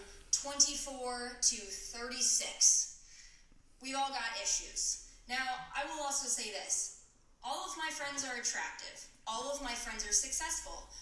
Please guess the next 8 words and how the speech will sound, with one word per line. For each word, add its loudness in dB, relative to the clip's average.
All 0
of -8
my -2
friends 2
have 2
something 0
going -4
on. -8